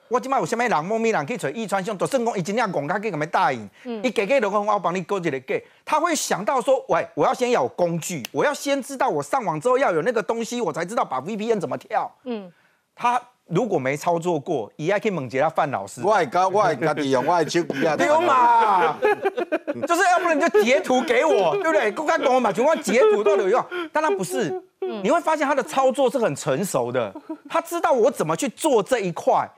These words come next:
Speaker 1: 你如果再去看那个假账号，事实上他假账号不是，不是没有这个人，他不是随便设一个。后来找到一个什么小女孩的，那
Speaker 2: 嗯。
Speaker 1: 小女孩妈妈讲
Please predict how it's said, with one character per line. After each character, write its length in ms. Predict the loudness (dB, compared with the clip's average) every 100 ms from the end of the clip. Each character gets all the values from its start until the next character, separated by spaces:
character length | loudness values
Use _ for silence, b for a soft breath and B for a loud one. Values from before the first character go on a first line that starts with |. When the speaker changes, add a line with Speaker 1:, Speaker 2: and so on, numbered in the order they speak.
| b b
Speaker 1:
你 100 | -4
如 80 | 0
果 80 | 2
再 120 | 2
去 80 | -2
看 220 | -2 -2
那 60 | 0
个 80 | -2
假 240 | 0 -2
账 240 | -2 -2
号， 200 | 0 0
事 140 | -2 -6
实 40 |
上 100 | -2
他 80 | -2
假 140 | -2
账 120 | -2 -2
号 100 | -2
不 160 | -4
是， 100 | -6 -8 _
不 120 | -6
是 220 | -2 -4
没 140 | -2 -2
有 120 | 0
这 100 | -2
个 140 | -2
人， 180 | -2 -4
他 80 | -6
不 80 | -6
是 60 |
随 160 | -6 -4
便 120 | -4
设 220 | -2 0 0
一 80 |
个。 220 | -2 -10 -12 b b 0
后 80 |
来 80 | 0
找 200 | 2 -2
到 140 | 0 0
一 60 |
个 100 | -2
什 120 | -4
么 80 | -8
小 240 | -4 -4 -4
女 140 | -6
孩 200 | -8 -10
的， 140 | -14 -18 -20 -12
那 80 | -8
Speaker 2:
嗯。 40 |
Speaker 1:
小 120 | -4
女 80 | -2
孩 120 | -2
妈 100 | -2
妈 100 | -4
讲 80 | -4